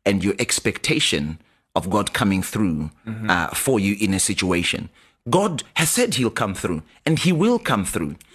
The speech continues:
Speaker 1: But on this side, God has also given you a mandate to be an advocate for justice in an unjust world.
Speaker 2: Right.
Speaker 1: He didn't just say that, "Hey,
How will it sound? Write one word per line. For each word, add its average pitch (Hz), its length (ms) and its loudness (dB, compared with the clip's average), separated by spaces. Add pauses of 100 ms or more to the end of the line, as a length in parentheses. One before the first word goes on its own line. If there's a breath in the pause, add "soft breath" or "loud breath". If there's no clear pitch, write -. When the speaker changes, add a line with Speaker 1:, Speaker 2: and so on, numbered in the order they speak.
(260 loud breath)
Speaker 1:
But 101 280 2
on 156 240 2
this 320 180 2
side, - 420 -4 (300 soft breath)
God 190 240 2
has 156 200 2 (140)
also 135 760 4 (380 loud breath)
given 131 340 6
you 95 420 2 (300 soft breath)
a 139 80 6
mandate 143 680 2 (160)
to 180 100 2
be 160 340 2
an 151 140 4
advocate 135 680 0
for 123 140 2
justice 123 520 0
in 139 200 2
an 123 200 4
unjust 123 600 2
world. 87 480 0 (160)
Speaker 2:
Right. 101 320 -8 (240)
Speaker 1:
He 202 100 4
didn't 214 300 4
just 156 260 2
say 147 200 2
that, 113 200 2
"Hey, 131 320 2